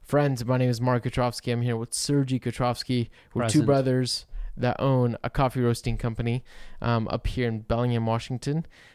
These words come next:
Speaker 1: Um, welcome to the, to the podcast. We're over a hundred episodes in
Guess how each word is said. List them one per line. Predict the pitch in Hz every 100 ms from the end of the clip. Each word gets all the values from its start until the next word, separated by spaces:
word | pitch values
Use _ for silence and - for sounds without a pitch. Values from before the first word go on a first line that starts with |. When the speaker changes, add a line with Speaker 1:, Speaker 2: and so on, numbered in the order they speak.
| _ -
Speaker 1:
Um, | 113 113 110 110
welcome | 117 120 147
to | -
the, | 135 131 127 131 -
to | 131
the | 120
podcast. | - 113 135 113 107 - - - _ - _
We're | - 110
over | 110
a | 113
hundred | 120 117 113
episodes | 110 - 113 113 113
in | 117 175